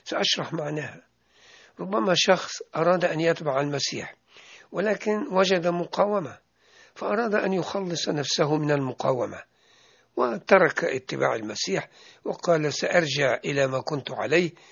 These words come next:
لكي يرضوا علي". هذا أراد أن يخلص نفسه أمام الناس، ولكنه يهلكها. "من أراد أن يخلص نفسه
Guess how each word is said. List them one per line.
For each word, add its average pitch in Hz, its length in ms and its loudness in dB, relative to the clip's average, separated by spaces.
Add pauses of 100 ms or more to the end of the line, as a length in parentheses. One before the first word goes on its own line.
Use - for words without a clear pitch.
(200)
لكي 165 300 0
يرضوا 143 340 2
علي". 107 420 -4 (720)
هذا 156 440 2
أراد 160 280 6
أن 139 180 2
يخلص 147 540 -2
نفسه 123 580 -8 (960)
أمام 143 260 -2
الناس، 131 440 -4 (240)
ولكنه 135 680 -4
يهلكها. 139 800 -4 (720)
"من - 160 -8
أراد 143 400 0
أن 131 180 -4
يخلص 147 580 -6
نفسه 127 640 -6